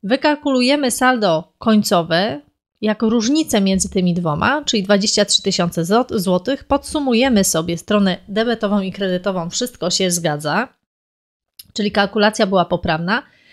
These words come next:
W związku z tym to saldo końcowe dwadzieścia trzy tysiące złotych, jeżeli mamy okresy sprawozdawcze miesięczne, będzie równocześnie saldem początkowym na dzień pierwszego lutego dla tego konta środki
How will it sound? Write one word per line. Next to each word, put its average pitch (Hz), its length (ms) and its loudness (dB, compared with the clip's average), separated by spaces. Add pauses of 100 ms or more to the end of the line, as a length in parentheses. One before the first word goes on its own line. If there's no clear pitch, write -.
(200)
W 185 80 -6
związku 277 420 0
z - 60 -6
tym 165 160 -2
to 170 120 -6
saldo 269 340 2
końcowe 226 400 2
dwadzieścia 202 420 0
trzy - 180 0
tysiące 202 420 0
złotych, - 680 -6
jeżeli 196 240 0
mamy 208 220 2
okresy 226 320 -2
sprawozdawcze 190 680 -2
miesięczne, 180 720 -2 (380)
będzie 285 260 2
równocześnie 247 520 0
saldem 233 380 2
początkowym 190 760 2
na 247 120 4
dzień 254 220 0
pierwszego 226 440 2
lutego 190 540 -4 (280)
dla 208 240 2
tego 214 260 0
konta 190 380 0
środki 170 600 -6